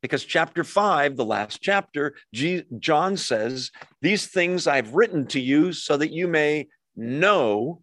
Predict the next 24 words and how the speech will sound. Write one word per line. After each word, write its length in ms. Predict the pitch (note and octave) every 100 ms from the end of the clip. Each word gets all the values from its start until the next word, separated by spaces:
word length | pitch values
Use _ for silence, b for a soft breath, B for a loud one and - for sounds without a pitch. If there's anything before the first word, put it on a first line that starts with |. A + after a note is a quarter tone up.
| _
there's 180 | - -
that 160 | -
word 180 | - B2
again, 280 | G#2 F#2+ G#2+ B _
"that 160 | D3+
you 140 | E3+ D#3
have 460 | D#3 D3+ D#3+ C#3+ A#2+
eternal 420 | - D3 C3+ C3+
life." 380 | G2 F#2 - _ _ _ _ _ _ _ _ _ _ _ _
Ways 340 | C3+ G3+ A#3
of 120 | F3 D#3
looking 260 | G3 G3+
at 100 | F3
your 120 | E3+
life 180 | D#3 D#3
and 80 | D3
asking 360 | C#3+ D3 - C#3+
the 60 |
questions. 600 | C#3+ E3+ D#3 - - - _ _ _ _ _
Here 540 | - F3+ F#3+ G#3+ A3+ G#3+ _ _ _ _ _
is 160 | A#2 G2+
the 140 | A#2+
ultimate 380 | C3 C3+ C3 A#2+
evidence. 560 | A#2+ G2+ F#2 - -